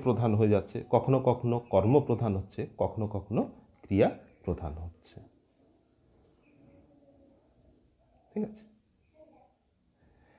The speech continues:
এবার আরেকটা বাক্য দেখো, দেখো, বাঁশি বাজে, বাঁশি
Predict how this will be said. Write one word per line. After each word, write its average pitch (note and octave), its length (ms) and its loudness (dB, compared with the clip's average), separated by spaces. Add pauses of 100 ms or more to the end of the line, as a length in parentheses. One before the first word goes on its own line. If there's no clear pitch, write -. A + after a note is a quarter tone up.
(240)
এবার C3+ 180 4 (200)
আরেকটা F#3 340 4
বাক্য - 180 0 (120)
দেখো, G2 200 -4 (920)
দেখো, D#3 200 -2 (280)
বাঁশি D3 380 6 (800)
বাজে, E2+ 340 -2 (1300)
বাঁশি A2+ 280 2